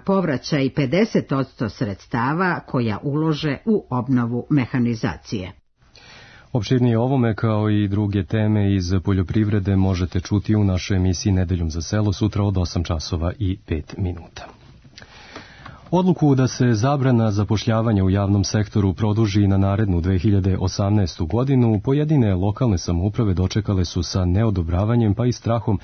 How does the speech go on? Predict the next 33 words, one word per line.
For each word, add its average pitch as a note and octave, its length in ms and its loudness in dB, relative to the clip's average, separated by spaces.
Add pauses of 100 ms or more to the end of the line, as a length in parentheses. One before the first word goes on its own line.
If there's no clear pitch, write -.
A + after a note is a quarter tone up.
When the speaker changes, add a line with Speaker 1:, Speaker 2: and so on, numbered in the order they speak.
(280)
Speaker 2:
da F#2+ 320 0
neće G2+ 540 2
moći G2+ 580 2
da G#2 200 0
kvalitetno G2 640 -2 (340)
obavljaju F#2+ 420 0
poslove F2+ 420 -2
iz E2 80 -4
svojih F#2 260 0
nadležnosti. F#2 640 0 (420)
U A#2 440 2
tim C#3+ 200 4
lokalnim B2+ 380 2
samoupravama A#2+ 600 2
tvrde C3+ 320 0
kako B2+ 220 0
je A#2+ 40 2
skoro C3+ 260 0
nemoguće G#2+ 540 2
da G2 120 2
se G#2+ 160 -2
od F#2+ 140 2
nadležne G2+ 580 2
državne G2 360 2
komisije G#2 480 0
dobije G2+ 340 2
saglasnost G#2 760 -2
za F#2 260 0
angažovanje F#2+ 640 2
novih F2+ 320 0
kadrova. D#2+ 420 -4 (380)
Najčešće F#2+ 500 0
su, G2 280 0